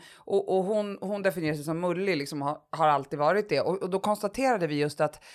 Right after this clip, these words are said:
på ett sätt är det faktiskt lite lättare att vara mullig eller kurvig tjej idag än på nittiotalet, liksom. Och det har ju också att göra med att det finns jättemånga kända personer, jättemånga kända kvinnor i världen och i Sverige som,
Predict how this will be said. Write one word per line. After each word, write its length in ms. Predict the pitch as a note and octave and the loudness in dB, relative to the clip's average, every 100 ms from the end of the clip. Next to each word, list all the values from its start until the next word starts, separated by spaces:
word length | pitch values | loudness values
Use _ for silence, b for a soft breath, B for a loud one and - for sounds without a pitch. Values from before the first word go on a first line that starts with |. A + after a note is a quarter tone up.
| B | B
på 100 | - | 0
ett 200 | - C#4+ | 0 0
sätt 240 | - F3+ - | 0 -2 4
är 180 | A#3+ B3 | 6 6
det 80 | G3 | 4
faktiskt 320 | E3+ D3+ C#3+ | -2 -4 -4
lite 200 | E3+ C#3+ | -4 -2
lättare 540 | D#3 D#3+ - G#3+ F#3 C#3+ | -2 -2 0 4 6 4
att 160 | D#3+ E3 | 2 0
vara 260 | G3 G#3 | 6 6
mullig 500 | F3+ F3 D#3 C#3 C#3 | 6 2 0 0 -2
eller 160 | C#3+ C#3 | -2 -4
kurvig 420 | - E3 C3+ C#3 | -2 -2 -2 -4
tjej 280 | - C#3 B2+ | -2 -4 -4
idag 360 | B2+ C3 B2+ D3 | 0 2 2 0
än 140 | C3 | -4
på 100 | C#3 | -6
nittiotalet, 720 | E3 - F#3+ C4 A3+ E3 - | -8 -8 -2 2 2 0 -4
liksom. 220 | D#3 E3 | -6 -4
Och 80 | E3+ | -2
det 80 | G3 | 0
har 280 | F#3 A#3 A#3 | 4 4 6
ju 60 | |
också 220 | D#3+ - | 4 0
att 40 | D3+ | 2
göra 220 | D3+ C#3 | 4 2
med 220 | C#3 C3+ | 0 -2
att 180 | C3 - B B B | -4 -8 B B B
det 100 | F3 | -8
finns 280 | - A#3+ F#3+ | -4 -4 -4
jättemånga 680 | G3 F#3+ D3+ - D#3+ D3+ D3 | -4 -2 -2 -4 -4 -2 -2
kända 360 | D#3 F3+ C#3+ G3+ | 0 0 0 -4
personer, 420 | C4+ F3+ C3+ C3+ | -4 -4 -4 -6
jättemånga 500 | E3 C4+ - G3 F3+ | -6 -6 -6 -6 -4
kända 260 | F3 E3 G#3 | -2 -2 -2
kvinnor 280 | A3+ E3 - | -4 -4 -4
i 80 | |
världen 540 | E3 A#3 D4+ D#4 C4 C4 | 0 2 2 2 0 0
och 160 | F3 | -2
i 60 | E3 | -6
Sverige 500 | - B3+ A#3+ D#3 C#3+ B B B | -2 0 2 0 -2 B B B
som, 380 | - - G3+ F#3 | -6 2 2 0